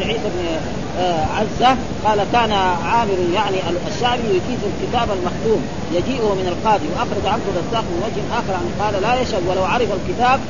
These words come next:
والخاتم حتى يذكر ويجمع بينهما". ها؟ يعني برضو لأن التزوير الآن، آه، بأن الأول إذا كان من القاضي إلى القاضي والثاني في حق الشاهد. ويروى أن عن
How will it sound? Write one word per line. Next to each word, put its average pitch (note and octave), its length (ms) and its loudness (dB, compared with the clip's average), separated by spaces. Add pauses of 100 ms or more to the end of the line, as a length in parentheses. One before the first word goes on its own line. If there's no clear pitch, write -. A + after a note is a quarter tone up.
(260)
والخاتم G#3+ 460 2 (120)
حتى A#3+ 220 2 (120)
يذكر A#3+ 300 2 (140)
ويجمع A3 380 0 (160)
بينهما". F#3+ 500 0 (440)
ها؟ F#3+ 100 0 (220)
يعني E3 160 -2 (260)
برضو A#3 200 2 (220)
لأن G3+ 220 0
التزوير A#3+ 380 0
الآن، A3+ 340 2 (960)
آه، B3+ 120 8
بأن G#3 360 2
الأول C4 240 4
إذا G3 280 0
كان B3 140 4
من F#3+ 220 0
القاضي B3 380 2
إلى G#3 100 2
القاضي G3+ 420 0
والثاني G#3+ 400 0
في F#3+ 100 0
حق - 220 -2
الشاهد. G#3+ 300 2 (140)
ويروى A#3+ 260 4
أن G3 240 0
عن F#3 400 -2